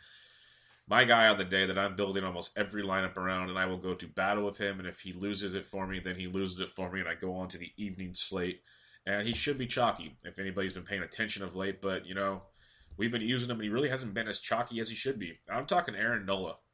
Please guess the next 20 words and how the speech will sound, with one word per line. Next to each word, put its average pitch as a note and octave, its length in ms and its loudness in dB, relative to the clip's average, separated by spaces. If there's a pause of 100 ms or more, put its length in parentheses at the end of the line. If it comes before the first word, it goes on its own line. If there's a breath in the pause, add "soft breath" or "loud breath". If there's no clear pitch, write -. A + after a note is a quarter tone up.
(340)
who A2+ 160 -2
has G#2+ 160 0
been G#2+ 220 -2
outstanding G2+ 840 0
his F2 200 -6
last F2+ 260 0
three F2+ 120 -6
starts. F2+ 400 -2
Seven A#2+ 380 4
innings A#2+ 400 -4 (640 loud breath)
or G#2 120 0
more G#2 280 2
in G2 60 4
all G2 120 4
three. F2+ 280 -4
Zero, A2 340 2
two, A2 280 -2
one G2 220 0
earned G2+ 420 0
runs. F2+ 240 -4